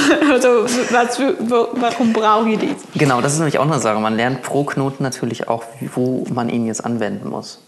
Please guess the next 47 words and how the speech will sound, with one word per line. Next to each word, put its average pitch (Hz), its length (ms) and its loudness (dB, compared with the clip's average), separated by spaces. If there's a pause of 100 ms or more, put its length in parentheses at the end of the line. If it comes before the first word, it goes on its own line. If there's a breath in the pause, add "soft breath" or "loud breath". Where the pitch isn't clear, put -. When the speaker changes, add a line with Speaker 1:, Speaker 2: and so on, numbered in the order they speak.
(160)
Speaker 2:
So, 240 120 -2
Speaker 1:
Genau. 226 140 -2
Speaker 2:
ähm, 104 360 -2
Speaker 1:
Ah, 240 220 0
und, 233 360 0
äh, 254 120 -6 (180)
auch 226 160 2
sehr 233 360 0
wichtig 233 360 -2
ist 214 220 -2
die 214 120 -6
Klamm 220 600 -2 (300)
belegen. 220 360 2
Speaker 2:
Die - 0 -
Klampe - 320 -2
belegen. - 480 -8
Speaker 1:
Klampe, 226 400 0 (160)
Klampe 220 420 -2
Speaker 2:
Genau. 196 40 -4
Speaker 1:
belegen. 196 540 0
Das 208 180 0
ist, 208 320 -4
also 202 240 0
das 214 480 -2
am 214 220 -2
Anfang 233 440 0
war 202 160 2
wirklich 202 280 -2
für 226 160 -2
mich 202 200 0
das 214 360 -4
Wichtigste. 185 640 -4 (1040 loud breath)
Speaker 2:
Es 214 100 -4
Speaker 1:
Als 214 100 2
Speaker 2:
ist 202 100 0
auch 202 80 2
Speaker 1:
wir 214 80 2
Speaker 2:
eine 214 120 2
Speaker 1:
zum 220 160 0
Speaker 2:
Sache, 214 140 2
an - 160 0
der - 240 0
ich 202 120 0
Speaker 1:
Praktikum 208 280 -2
gegangen 196 380 -4
sind. 190 180 -6
Speaker 2:
Ja, 98 140 -2